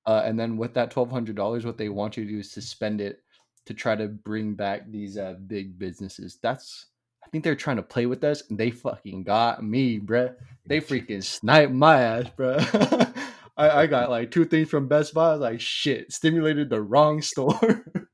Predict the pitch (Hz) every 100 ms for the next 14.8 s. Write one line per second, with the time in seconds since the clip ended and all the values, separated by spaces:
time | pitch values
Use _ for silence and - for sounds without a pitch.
0 | _ - - 85 82 98 110 107 - 98
1 | 85 82 131 113 110 127 156 - 135 131
2 | 139 135 131 107 _ 117 - - 156 190
3 | 165 117 104 95 90 - _ _ _ _
4 | - - 214 254 240 180 - - 208 226
5 | 110 92 92 - _ _ _ _ _ _
6 | _ _ - 117 117 117 117 151 185 180
7 | 151 127 185 180 156 - 208 226 95 _
8 | - 135 151 151 147 135 120 143 139 156
9 | 131 170 160 135 143 156 185 160 151 175
10 | 254 127 117 117 117 127 147 147 135 202
11 | 240 - 180 208 165 107 98 95 87 107
12 | 165 170 147 170 175 156 143 165 143 107
13 | 113 110 110 104 - 180 - 381 294 208
14 | 185 - 123 104 180 170 87